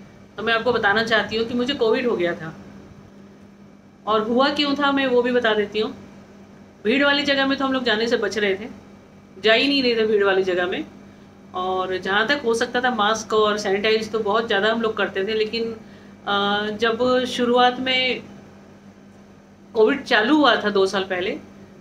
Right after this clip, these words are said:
तब जिन्होंने अपना बचाव कर लिया था तो उनको बोला जाता था ना कि, अ, एक बार तो आपको टच करके जाएगा ही। तो हम लोग, हम सोचते थे कि ऐसा क्यों है, क्यों टच करेगा,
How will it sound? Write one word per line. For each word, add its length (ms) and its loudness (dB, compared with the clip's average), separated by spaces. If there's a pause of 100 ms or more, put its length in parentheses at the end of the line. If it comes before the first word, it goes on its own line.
(120)
तब 180 0 (1500)
जिन्होंने 320 4
अपना 220 0
बचाव 420 2
कर 180 2
लिया 240 2
था 100 0
तो 140 -4
उनको 360 -2
बोला 300 2
जाता 320 0
था 60 -2
ना 140 -2
कि, 500 -4 (400)
अ, 60 -2 (640)
एक 240 2
बार 180 2
तो 120 -2
आपको 240 2
टच 260 -2
करके 300 0
जाएगा 320 0
ही। 180 -2 (1600)
तो 300 0 (360)
हम 120 -2
लोग, 120 2
हम 180 2
सोचते 400 -2
थे 120 2
कि 160 -4
ऐसा 280 2
क्यों 380 -2
है, 200 2
क्यों 320 -4
टच 180 0
करेगा, 520 0